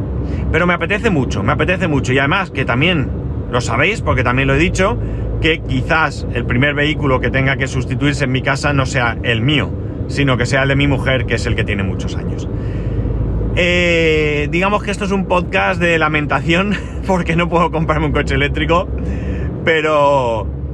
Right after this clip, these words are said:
pero también un poco de reivindicación del vehículo eléctrico, ¿no? Voy a intentar siempre convenceros.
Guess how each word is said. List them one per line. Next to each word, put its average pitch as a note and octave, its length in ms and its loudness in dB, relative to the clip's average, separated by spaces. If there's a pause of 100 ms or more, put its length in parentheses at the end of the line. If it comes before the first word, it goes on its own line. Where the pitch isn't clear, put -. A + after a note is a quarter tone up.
(280)
pero D3+ 220 2
también D#3 360 2
un E3+ 100 0
poco D#3 260 2
de D#3 240 4
reivindicación C3+ 1040 2
del B2+ 120 2
vehículo B2 340 2
eléctrico, A#2 440 0
¿no? D3 160 2 (400)
Voy C#3 120 0
a C#3+ 60 4
intentar C#3+ 600 0
siempre C#3+ 480 0
convenceros. A#2+ 760 0